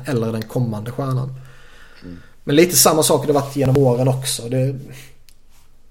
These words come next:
Speaker 1: att de bästa kaptenerna som av en slump också är typ tidernas bästa spelare. Alltså,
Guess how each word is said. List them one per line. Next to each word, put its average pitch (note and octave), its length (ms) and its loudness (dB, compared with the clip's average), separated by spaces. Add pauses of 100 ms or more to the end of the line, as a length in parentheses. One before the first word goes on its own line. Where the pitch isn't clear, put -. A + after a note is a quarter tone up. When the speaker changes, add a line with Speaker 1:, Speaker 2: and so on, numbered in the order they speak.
(840)
Speaker 1:
att C3 360 -4
de C3+ 360 2
bästa D#3 440 2
kaptenerna A#2+ 1120 -2 (100)
som C3 460 0
av B2 280 2
en A#2 120 -2
slump C#3+ 600 2 (140)
också C3 500 2
är B2 300 4 (120)
typ B2 200 0 (560)
tidernas A#2+ 520 2
bästa A#2+ 420 -4
spelare. A#2+ 680 -2 (340)
Alltså, C3 160 -10